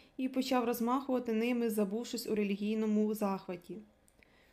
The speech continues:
Смокі завмер на сидінні, стиснувши руку сестри. Проповідник пританцьовував, заклинаючи вірян взяти змію та очистити душу в Авраамовій вірі. І тут мати підбігла до нього, вихопила з його рук одну змію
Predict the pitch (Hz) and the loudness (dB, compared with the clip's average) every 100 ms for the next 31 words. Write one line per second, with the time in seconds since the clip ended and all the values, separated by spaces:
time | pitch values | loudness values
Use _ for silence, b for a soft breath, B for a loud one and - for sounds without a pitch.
0 | - - 262 262 262 220 226 220 254 240 | -18 -2 2 2 0 0 2 2 0 0
1 | 226 220 190 226 247 233 - 226 226 220 | -2 -2 -2 0 0 -2 -4 -4 -2 -4
2 | 220 214 214 214 220 214 214 185 185 - | -2 -2 -2 -4 -4 -6 -4 -4 -6 -14
3 | _ _ b b b b b - 262 269 | _ _ b b b b b -4 0 2
4 | 302 285 262 247 247 226 226 277 277 247 | 2 0 -2 -2 0 0 2 2 4 2
5 | 226 220 226 220 240 262 247 226 226 233 | 2 0 0 0 2 2 0 0 2 2
6 | 247 220 233 233 220 214 208 247 254 214 | 2 0 0 -2 -2 2 2 0 0 0
7 | 202 226 226 233 220 196 208 220 202 190 | 0 -2 -2 -2 -2 -4 -6 -6 -6 -4
8 | 202 214 214 214 214 214 208 214 196 156 | 0 2 2 2 2 0 2 0 0 -6
9 | - _ B B B B B - 233 294 | -16 _ B B B B B -6 -2 0
10 | 294 247 269 262 226 196 254 269 220 220 | 2 2 2 0 -2 0 0 2 2 2
11 | 240 269 220 202 254 254 214 233 220 214 | 2 0 -2 0 -2 -4 -4 0 0 2
12 | 226 226 254 254 214 226 220 214 214 262 | 2 2 0 -2 0 0 2 0 0 -4